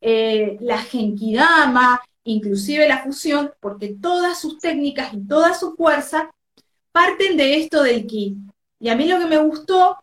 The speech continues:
fue esta idea de integrar y no de expulsar. Suponete, vos podés venir a mí, o, o, o al revés, vos podés tener una vibra alta, ¿no es cierto? Y puedo venir yo con mi nivel energético más bajo.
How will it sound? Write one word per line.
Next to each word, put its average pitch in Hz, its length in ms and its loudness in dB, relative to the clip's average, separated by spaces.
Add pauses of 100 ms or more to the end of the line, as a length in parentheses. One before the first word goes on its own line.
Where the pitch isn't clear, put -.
(260)
fue 349 140 -2
esta 349 140 0
idea 330 300 4
de 294 220 4
integrar 269 800 2
y 269 140 4
no 320 160 4
de 381 60 0
expulsar. 262 800 0 (1080)
Suponete, 262 480 4
vos 262 180 6
podés 320 260 6
venir 311 300 2
a 311 120 2
mí, 349 380 -2 (280)
o, 247 120 -2
o, 220 300 0
o 214 120 4
al 220 160 4
revés, 277 360 2
vos 269 140 0
podés 302 260 4
tener 277 280 0
una 294 220 0
vibra 294 460 4
alta, 302 460 0 (320)
¿no 220 80 -12
es 220 80 -14
cierto? 285 480 -4 (220)
Y 262 140 -6
puedo 302 280 6
venir 294 300 4
yo 330 280 2
con 269 200 2
mi 262 120 4
nivel 294 520 4
energético 262 640 0
más 254 180 2
bajo. 202 520 -2